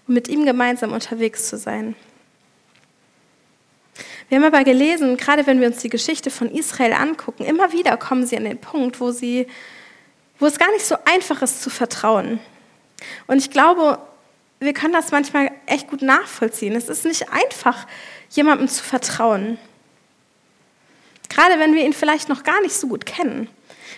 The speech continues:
Es kann riskant sein, jemandem zu vertrauen, den ich noch nicht so gut kenne. Es ist schwer zu wissen, ob jemand wirklich voller Emet, also voller Treue, voller Zuverlässigkeit, voller Wahrheit ist. Aber die Geschichte der Bibel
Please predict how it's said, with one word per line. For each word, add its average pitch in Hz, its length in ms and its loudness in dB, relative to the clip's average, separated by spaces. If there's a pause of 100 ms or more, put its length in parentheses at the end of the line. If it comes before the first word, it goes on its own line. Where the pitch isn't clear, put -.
Es - 120 -8
kann 320 180 2
riskant 294 400 -2 (180)
sein, 214 220 2
jemandem 254 340 2
zu - 160 -6
vertrauen, 240 680 0
den 214 120 -4
ich 220 200 -6
noch 220 120 -8
nicht 226 200 -6
so 226 100 -8
gut 202 180 -10
kenne. 226 440 -8 (1200)
Es 254 120 -4
ist - 160 -2
schwer 359 200 4 (120)
zu 277 160 -4
wissen, 320 300 2
ob 262 160 2
jemand 285 460 2
wirklich 254 800 2 (340)
voller 302 460 2
Emet, 269 400 4
also 233 180 -2
voller 254 320 0
Treue, 240 540 2
voller 233 300 -4
Zuverlässigkeit, - 1040 -4
voller 226 320 2
Wahrheit 233 420 2
ist. - 320 -8 (2250)
Aber 233 180 0
die 226 140 -4
Geschichte - 480 -2
der 226 160 0
Bibel 262 560 -2